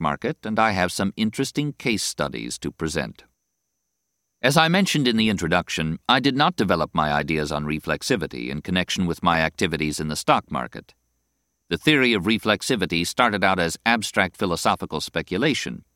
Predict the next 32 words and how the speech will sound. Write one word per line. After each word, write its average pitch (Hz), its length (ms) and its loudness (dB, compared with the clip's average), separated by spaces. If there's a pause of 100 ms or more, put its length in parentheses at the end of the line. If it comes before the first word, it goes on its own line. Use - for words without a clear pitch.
(520)
and 165 100 0
only 180 240 4
gradually 101 600 2
did 76 160 -2
I 80 140 4
discover 80 480 0
its 76 180 -4
relevance 82 480 0
to - 80 -4
the 78 140 -4
behavior 78 480 0
of 69 80 -6
stock - 340 0
prices. 67 600 -4 (1120)
I 107 140 4
was 110 180 2
singularly 104 560 4
unsuccessful 92 800 0
in 73 140 -4
formulating 80 680 2
my 82 180 2
theory 87 420 0
at 110 120 -2
the 82 80 -2
level 90 280 2
of 78 120 0
abstraction 90 720 -2
at 101 120 -4
which 87 220 -2
I 80 100 2
conceived 82 520 -4
it. - 180 -10